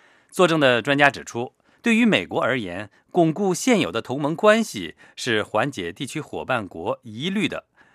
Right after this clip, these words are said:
最佳途径。请听美国之音记者赵江的报道。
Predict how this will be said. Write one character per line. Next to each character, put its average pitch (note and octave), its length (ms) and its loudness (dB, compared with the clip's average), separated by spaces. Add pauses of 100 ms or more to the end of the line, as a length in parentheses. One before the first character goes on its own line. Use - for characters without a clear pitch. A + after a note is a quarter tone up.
(180)
最 C#3 160 -2
佳 G2+ 180 -2
途 - 240 -14
径。 A2 220 -8 (460)
请 - 120 -10
听 C3+ 160 -2
美 G2+ 120 -4
国 G2 120 -10
之 B2 140 -8
音 A#2+ 100 -4
记 - 140 -10
者 - 140 -12
赵 A2+ 180 -2
江 C3 160 -4
的 G2+ 80 -6
报 D#2+ 140 -6
道。 D2+ 180 -12